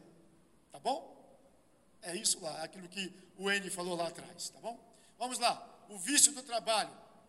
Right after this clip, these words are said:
workaholics. Eita, pastor é viciado.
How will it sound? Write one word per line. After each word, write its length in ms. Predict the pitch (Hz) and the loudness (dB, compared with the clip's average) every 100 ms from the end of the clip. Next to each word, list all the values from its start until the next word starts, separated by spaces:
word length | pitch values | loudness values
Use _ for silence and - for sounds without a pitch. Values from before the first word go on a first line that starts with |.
| - _ - | -20 _ -16
workaholics. 1600 | 180 202 147 175 - - - - _ _ _ - 156 117 - - _ _ _ 143 | -12 -8 -4 -4 -6 -16 -20 -20 _ _ _ -10 -10 -10 -16 -16 _ _ _ -10
Eita, 680 | 175 190 190 185 185 170 - - - | -4 0 0 -2 -6 -14 -16 -20 -14
pastor 460 | 180 151 - 180 175 | -6 -2 -2 -2 -6
é 60 | 165 | -2
viciado. 580 | 170 - 165 143 127 | 4 4 2 -6 -12